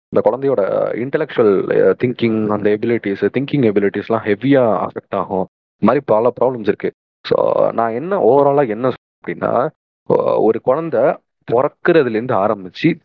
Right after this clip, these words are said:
three to twelve இயர்ஸ் வரைக்கும் சொல்றேன். அந்த குழந்தை வயித்துல இருக்கும் போது ப்ரீநேட்டல் கேரும், குழந்தை பிறந்ததுக்கு அப்புறம் போஸ்ட்நேட்டல் கேர் three years of age-ல இருந்து twelve years of age வரைக்கும் லாஸ்ட் ஆகணும். ப்ராப்பர் பேரண்டல்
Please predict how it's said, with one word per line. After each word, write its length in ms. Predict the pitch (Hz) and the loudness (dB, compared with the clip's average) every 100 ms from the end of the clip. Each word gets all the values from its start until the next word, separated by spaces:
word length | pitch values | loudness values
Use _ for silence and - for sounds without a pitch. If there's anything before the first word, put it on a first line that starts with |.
| - | -4
three 160 | 202 190 | -4 -2
to 100 | 208 | -2
twelve 380 | - 120 117 135 | -2 -2 -2 -2
இயர்ஸ் 260 | 110 123 | -2 -2
வரைக்கும் 320 | - 98 87 - | 0 -4 -4 -8
சொல்றேன். 240 | 90 - | -8 -10
அந்த 160 | - 107 | -12 -6
குழந்தை 280 | 110 117 117 | -6 -4 -2
வயித்துல 380 | 101 117 113 101 | -4 0 -2 0
இருக்கும் 300 | 123 127 117 | -2 -4 -4
போது 400 | 95 92 107 143 | -2 0 0 0
ப்ரீநேட்டல் 440 | 139 151 135 - 104 - | -6 -4 -4 -4 -6 -4
கேரும், 380 | 92 87 98 131 - _ _ _ | -4 0 0 0 -4 _ _ _
குழந்தை 320 | 107 123 117 | -2 0 0
பிறந்ததுக்கு 340 | - 117 135 110 | 0 -2 0 -2
அப்புறம் 320 | - 147 151 135 | 0 -2 0 0
போஸ்ட்நேட்டல் 500 | 147 - 120 101 92 | 0 -2 -4 -4 0
கேர் 100 | 120 - - | -2 -2 -2
three 120 | 139 147 | -2 0
years 160 | 135 127 | 0 0
of 120 | 107 | -2
age-ல 320 | 107 110 110 | 2 2 2
இருந்து 280 | 104 98 120 - | 0 0 0 2
twelve 200 | 120 135 | 2 2
years 220 | 139 131 123 | 0 0 0
of 100 | 104 | 0
age 200 | 101 101 | 0 2
வரைக்கும் 320 | 92 139 127 | 0 2 2
லாஸ்ட் 300 | 98 110 - | 2 0 -2
ஆகணும். 380 | 92 101 123 139 - | -4 -2 -2 -2 -2
ப்ராப்பர் 360 | 101 131 - - | -2 -2 -4 -2
பேரண்டல் 380 | 113 117 117 | -2 -2 -4